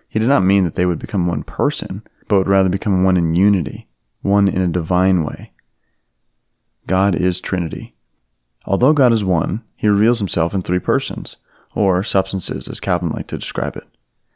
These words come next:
The Trinity, or plurality of God, is established early in the creation account of the universe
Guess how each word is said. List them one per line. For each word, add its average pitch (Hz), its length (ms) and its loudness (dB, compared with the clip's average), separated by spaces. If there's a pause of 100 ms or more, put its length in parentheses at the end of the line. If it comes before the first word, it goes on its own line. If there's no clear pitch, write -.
(400)
The - 80 -2
Trinity, 110 500 0 (220)
or 110 180 0
plurality 95 540 2
of 80 100 -4
God, 76 360 -2
is - 100 -10
established 95 560 -2
early 117 260 2
in 110 80 4
the 101 60 2
creation - 400 -2
account - 320 -8
of 85 100 -8
the 92 80 -4
universe 92 520 -2